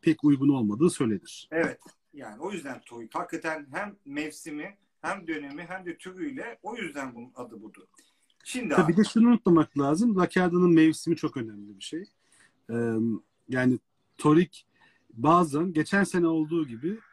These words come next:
Speaker 1: yazın sonunda hemen arıza en-, endam edebilir. Böyle yani baktığın zaman Eylül, Ekim gibi raflarda, şey,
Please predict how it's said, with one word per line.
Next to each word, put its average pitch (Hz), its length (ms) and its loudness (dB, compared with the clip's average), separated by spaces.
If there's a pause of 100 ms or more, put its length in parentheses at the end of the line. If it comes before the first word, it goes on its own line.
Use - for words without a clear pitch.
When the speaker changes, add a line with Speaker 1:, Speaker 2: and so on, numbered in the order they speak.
(180)
Speaker 1:
yazın 175 300 4
sonunda 175 560 2
hemen 202 200 6
arıza 175 340 4
en-, 170 300 -2
endam 160 360 0
edebilir. 160 540 -2 (200)
Böyle 101 240 -12
yani 120 280 -4
baktığın - 340 0
zaman 135 340 2 (400)
Eylül, 160 280 4
Ekim 156 320 0
gibi 151 320 -2 (360)
raflarda, 151 720 -4
şey, 147 200 -6